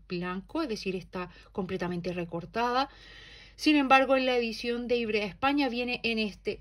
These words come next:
recuadro separado y no integrado.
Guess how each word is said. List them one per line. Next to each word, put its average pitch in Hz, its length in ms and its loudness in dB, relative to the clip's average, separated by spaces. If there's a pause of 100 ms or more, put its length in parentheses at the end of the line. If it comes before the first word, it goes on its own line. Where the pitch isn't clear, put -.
recuadro 190 760 -2
separado 180 680 -2
y 208 100 -4
no 190 280 -4
integrado. 175 640 -4